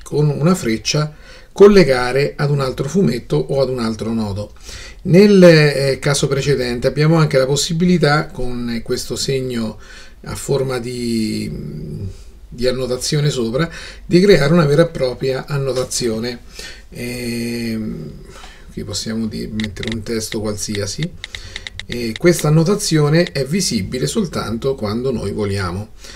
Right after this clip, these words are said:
senso rimarrà questo logo sopra e cliccando apparirà l'annotazione.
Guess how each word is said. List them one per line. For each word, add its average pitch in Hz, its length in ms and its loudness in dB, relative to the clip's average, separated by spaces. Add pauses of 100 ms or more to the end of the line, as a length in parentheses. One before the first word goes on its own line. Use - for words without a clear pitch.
(220)
senso 104 260 -8
rimarrà 113 560 -4
questo 113 500 -4
logo 120 360 -2
sopra 131 500 -2 (520)
e 104 160 -2
cliccando 127 840 -2
apparirà 127 480 -2
l'annotazione. 98 840 -6